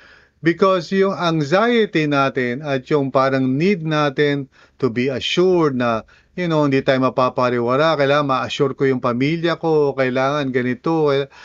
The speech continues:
You know, there is a wisdom side to it na dapat lang naman. I mean, there's nothing wrong with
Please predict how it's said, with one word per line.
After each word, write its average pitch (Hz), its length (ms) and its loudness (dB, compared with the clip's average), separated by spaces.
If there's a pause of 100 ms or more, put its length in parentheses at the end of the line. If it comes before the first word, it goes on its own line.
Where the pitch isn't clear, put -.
(140)
You 196 120 -2
know, 196 200 2
there 202 200 2
is 185 200 -4
a 151 40 2
wisdom 180 600 0
side 139 400 0
to 135 80 0
it 127 400 -2
na 131 200 -4
dapat 131 440 0
lang 156 160 -2
naman. 151 480 -4
I 156 80 -12
mean, 143 240 0
there's 127 280 -2
nothing 143 400 -2
wrong 139 320 0
with 110 240 -4